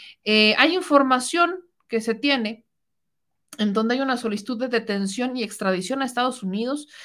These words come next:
del expresidente de Honduras, Juan Orlando Hernández. La situ-, la solicitud habría sido recibida en la Cancillería del país centroamericano por parte de la Embajada de los Estados Unidos.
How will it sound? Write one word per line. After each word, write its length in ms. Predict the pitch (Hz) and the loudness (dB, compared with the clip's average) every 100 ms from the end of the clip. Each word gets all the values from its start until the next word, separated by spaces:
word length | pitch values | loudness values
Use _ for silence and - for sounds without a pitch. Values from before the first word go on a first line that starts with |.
| - - | -20 -4
del 140 | 196 | -2
expresidente 580 | 190 - 202 196 226 240 | -2 0 -2 0 0 0
de 60 | 247 | -2
Honduras, 400 | 220 226 240 240 | 0 -2 -2 -4
Juan 260 | - 202 185 | -2 0 0
Orlando 440 | 196 208 208 220 | 0 0 0 2
Hernández. 800 | 214 214 220 233 233 139 - - - - - | 2 0 0 0 0 -6 -10 -16 -20 -12 -4
La 100 | 202 | -4
situ-, 300 | 196 226 226 | -2 -6 -4
la 120 | 202 | -4
solicitud 340 | 208 202 - | -2 -4 -4
habría 180 | 254 240 | -2 -2
sido 200 | 240 240 | -2 0
recibida 480 | 226 220 185 202 214 | -2 -4 -4 -2 -2
en 140 | 196 180 | 0 -2
la 120 | 180 | -2
Cancillería 520 | 180 175 175 185 226 | -2 -4 -2 0 0
del 160 | 247 233 | -2 -4
país 180 | 208 | -4
centroamericano 640 | 220 214 196 185 196 214 214 | -4 -4 -4 -4 -4 -6 -6
por 160 | 180 | -4
parte 240 | 185 185 214 | -4 -4 -4
de 60 | |
la 80 | 202 | -4
Embajada 340 | 185 175 185 | -4 -6 -4
de 60 | 202 | -4
los 100 | 196 | -6
Estados 320 | - 185 190 | -2 -4 -2
Unidos. 420 | 208 240 277 262 | -2 0 0 -2